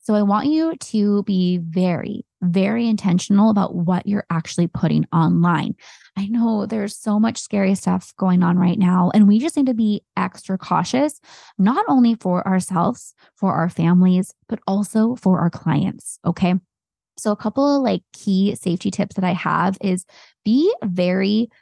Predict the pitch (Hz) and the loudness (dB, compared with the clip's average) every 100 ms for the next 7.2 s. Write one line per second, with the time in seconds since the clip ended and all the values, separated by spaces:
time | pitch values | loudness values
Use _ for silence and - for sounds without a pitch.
0 | _ _ _ _ _ _ 185 185 208 247 | _ _ _ _ _ _ 0 2 2 4
1 | 233 208 180 202 214 196 185 185 185 196 | 2 2 0 -2 0 0 -2 -2 -2 -2
2 | 240 - 180 185 - 196 175 - - 180 | -4 -4 -6 -6 -4 -2 -2 -4 -2 2
3 | 180 180 - 165 160 170 - - - 185 | 2 2 0 0 2 0 -2 -6 -6 -4
4 | - 320 381 190 202 - 190 180 196 185 | -2 -2 -2 0 0 2 0 2 0 0
5 | 180 170 165 190 220 214 208 185 180 208 | 0 2 0 0 0 2 2 0 0 -2
6 | 226 247 320 - 180 180 - - _ - | 0 0 -2 -2 0 0 -2 -8 _ -10
7 | 196 185 | -8 -6